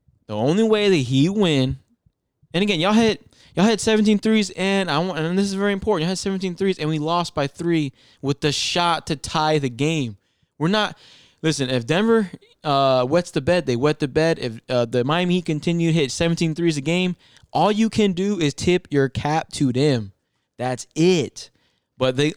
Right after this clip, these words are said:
only, I'm not spazzing, the only chance that he got are is Denver continuing to miss three-point shots. Now, we've had two games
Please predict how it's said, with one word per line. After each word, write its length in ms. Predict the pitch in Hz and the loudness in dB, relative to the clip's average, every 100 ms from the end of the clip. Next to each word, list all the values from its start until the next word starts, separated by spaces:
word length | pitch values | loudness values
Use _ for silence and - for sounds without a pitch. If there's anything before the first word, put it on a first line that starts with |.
| - | 0
only, 580 | 165 190 202 202 202 - | 2 4 2 0 -2 -2
I'm 160 | 120 | 0
not 160 | 135 160 | 0 -2
spazzing, 540 | - 170 165 165 160 | -4 -2 0 0 -2
the 140 | 139 - | -4 -4
only 440 | 147 170 180 175 160 | -4 -2 -2 -2 -2
chance 340 | - 160 151 | -2 -2 -2
that 100 | 143 | -4
he 220 | 139 147 | -4 -6
got 400 | 147 135 120 - _ _ _ - | -2 0 0 -4 _ _ _ -4
are 100 | 120 | 0
is 120 | 123 | 0
Denver 500 | 107 135 147 151 147 139 - | 0 0 0 2 0 -2 -6
continuing 640 | 127 - 151 151 151 147 | -6 -2 0 2 2 0
to 100 | - | -2
miss 320 | 120 135 135 | 0 2 0
three-point 460 | - - 131 - 127 | -2 -10 -8 -4 -4
shots. 240 | 139 110 | -4 -4
Now, 180 | 120 127 | -2 -2
we've 140 | 143 143 | -2 -2
had 240 | 170 156 | -4 -2
two 160 | 185 196 | -2 0
games 500 | 254 381 330 285 | 0 0 -2 -4